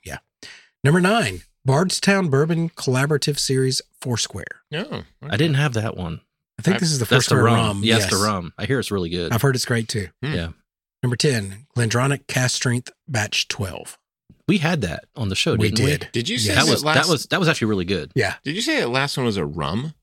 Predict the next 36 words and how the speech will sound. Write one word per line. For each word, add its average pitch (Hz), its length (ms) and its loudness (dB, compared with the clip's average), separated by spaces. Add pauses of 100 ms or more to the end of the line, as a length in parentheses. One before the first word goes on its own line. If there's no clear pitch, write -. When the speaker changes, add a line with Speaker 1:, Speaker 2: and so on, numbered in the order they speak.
(120)
Speaker 1:
It, 117 220 0
it 160 220 4
is 139 160 4
a 131 240 2
rum, 123 420 -4 (120)
as 123 200 0
a 113 180 0
Speaker 2:
Rum 113 180 2
Speaker 3:
Rum 127 140 4
Speaker 2:
finish. 101 100 2
Speaker 3:
finish. 113 180 2
Speaker 1:
Rum 135 140 4
finish. 107 260 -2
Speaker 2:
Okay. 107 100 2
Speaker 3:
Yeah. 87 180 -2
Speaker 1:
Yeah. 92 160 -4 (120)
Speaker 2:
I - 40 -14
was 135 80 -6
Speaker 3:
It's 143 40 -2
a - 40 -2
Speaker 2:
gonna 101 60 -2
Speaker 3:
collaboration 101 540 0
they 92 80 0
do 90 100 0
with 85 120 -4
Foursquare. 87 540 -6 (300)
Speaker 1:
Yeah. 92 220 -8 (580)
Number 131 240 0
eleven, 139 500 -2 (380)
Barrel 139 360 4
Craft 165 260 2
Spirit 156 320 0
six-year-old 151 520 0
Cask 160 260 0
Strength 143 360 -2
Batch 135 320 -2